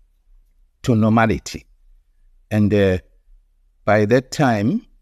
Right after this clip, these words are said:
we think, uh, people, I mean, uh, by that time, means that, I mean, uh,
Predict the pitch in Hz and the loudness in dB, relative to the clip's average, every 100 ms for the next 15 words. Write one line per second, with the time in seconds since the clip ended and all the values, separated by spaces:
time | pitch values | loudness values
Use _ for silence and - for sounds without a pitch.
0 | _ _ _ _ _ _ _ _ _ _ | _ _ _ _ _ _ _ _ _ _
1 | _ _ _ _ _ - 113 - 151 147 | _ _ _ _ _ -2 -2 0 2 2
2 | - - - 113 110 104 101 98 _ _ | 0 -10 -10 -4 -2 0 -2 -4 _ _
3 | _ _ - - 151 - 120 104 120 120 | _ _ -6 -4 -4 0 0 2 2 0
4 | 110 110 98 - _ _ _ _ _ _ | -2 -2 -2 -6 _ _ _ _ _ _
5 | _ - 107 120 127 - 120 104 147 160 | _ -2 0 0 -2 -2 -2 -2 -6 -8
6 | _ _ _ _ _ _ _ _ _ _ | _ _ _ _ _ _ _ _ _ _
7 | _ _ _ _ _ - 151 131 131 - | _ _ _ _ _ 0 2 2 0 0
8 | 123 123 117 - 104 | 0 0 0 -2 -4